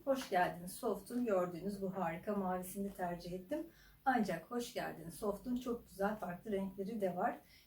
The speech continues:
Hem bu renkleri hem de diğer ip seçeneklerini görmek için nako com T R adresini ziyaret edebilir ve online sipariş verebilirsiniz. Bluz hakkında biraz konuşmak istiyorum. Bluzu zincirler çekerek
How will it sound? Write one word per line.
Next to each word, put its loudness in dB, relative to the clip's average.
Hem 4
bu 6
renkleri 0
hem 0
de 2
diğer 4
ip -4
seçeneklerini -2
görmek 0
için -6
nako 2
com 4
T 4
R 4
adresini -2
ziyaret 2
edebilir -2
ve 4
online 4
sipariş -2
verebilirsiniz. -2
Bluz 6
hakkında 4
biraz 0
konuşmak -4
istiyorum. 0
Bluzu 2
zincirler 6
çekerek 2